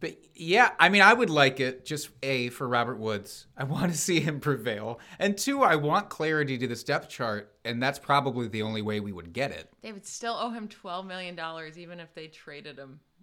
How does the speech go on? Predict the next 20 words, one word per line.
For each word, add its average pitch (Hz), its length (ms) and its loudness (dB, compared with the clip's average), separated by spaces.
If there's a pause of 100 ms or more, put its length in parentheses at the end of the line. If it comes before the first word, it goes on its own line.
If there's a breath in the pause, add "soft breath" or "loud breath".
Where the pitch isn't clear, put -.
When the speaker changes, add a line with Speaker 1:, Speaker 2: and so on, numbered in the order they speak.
Speaker 2:
or 156 120 -18
cut 151 260 -18
him. 135 280 -18
So 156 340 -16 (640 soft breath)
likely 339 300 -6
it's 392 140 -8
gonna 359 140 -8
be 320 120 -4
Speaker 1:
Hmm. 226 60 -4
Speaker 2:
these 277 200 -6
three 277 240 -8
guys. 233 580 -2 (100)
I, 180 220 -6 (160)
I 196 140 0
get 214 360 -6
wanting 196 380 -8
three 196 600 -10 (100)
wide 180 240 -4
receivers 220 460 -12
there. 175 180 -4